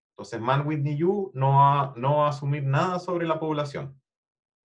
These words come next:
¿Ya? Y en cierto sentido, se puede interpretar como una comparación entre las medianas.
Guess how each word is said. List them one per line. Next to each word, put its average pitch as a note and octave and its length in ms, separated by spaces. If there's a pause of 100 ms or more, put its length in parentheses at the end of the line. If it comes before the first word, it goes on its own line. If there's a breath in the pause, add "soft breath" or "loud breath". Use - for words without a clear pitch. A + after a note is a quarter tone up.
(800)
¿Ya? C3 340 (560)
Y - 80
en A2 80
cierto D#3 260
sentido, E3+ 640
se C3 160
puede D3+ 180
interpretar C#3+ 540
como D3 240
una C#3+ 160
comparación C#3 520
entre C3+ 240
las B2 160
medianas. A#2 640